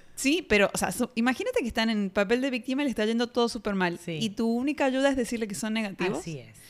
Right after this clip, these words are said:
Speaker 1: No lo van a tomar bien, aunque en
Speaker 2: Ajá.
Speaker 1: realidad es la solución, chicos. O sea, <laughs> piensen en
Speaker 2: Síguelo
Speaker 1: positivo.
Speaker 2: diciendo.
Speaker 1: Sí.
Speaker 2: No, pero sí, sí es, yo también, a veces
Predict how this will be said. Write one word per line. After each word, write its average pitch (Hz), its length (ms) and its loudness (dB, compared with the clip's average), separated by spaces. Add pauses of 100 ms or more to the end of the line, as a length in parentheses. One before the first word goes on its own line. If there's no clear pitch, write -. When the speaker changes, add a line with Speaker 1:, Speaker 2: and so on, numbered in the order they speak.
(480)
Speaker 1:
No 214 180 4
lo 233 100 6
van 202 140 4
a 190 80 0
tomar 175 240 0
bien, 160 280 -4
aunque 185 260 0
en 190 80 0
Speaker 2:
Ajá. 185 60 0
Speaker 1:
realidad 196 500 2
es 208 120 -4
la 220 100 0
solución, 196 420 -2
chicos. 190 380 -4
O 202 120 -4
sea, 190 280 2
<laughs> 262 240 2
piensen 254 280 8
en 240 80 4
Speaker 2:
Síguelo 269 340 8
Speaker 1:
positivo. 254 40 8 (100)
Speaker 2:
diciendo. 247 400 2 (440)
Speaker 1:
Sí. 190 80 0 (400)
Speaker 2:
No, 254 460 -2
pero 240 840 2
sí, 185 440 -4
sí 254 200 0
es, 269 280 4 (880)
yo 226 180 0
también, 233 540 2
a 180 80 -2
veces 190 360 -2